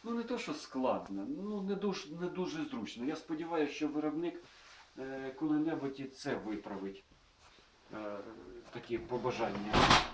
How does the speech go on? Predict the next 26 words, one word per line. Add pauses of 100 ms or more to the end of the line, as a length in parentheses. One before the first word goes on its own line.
(2000)
Ну,
гарантія, (640)
дають
один
рік (880)
на
цю
техніку. (380)
А
так, (100)
скажімо
так,
н-, (240)
близьких
аналогів, (560)
е,
я
навіть
і
не
знаю (280)
для
такої
ціни
і
якості,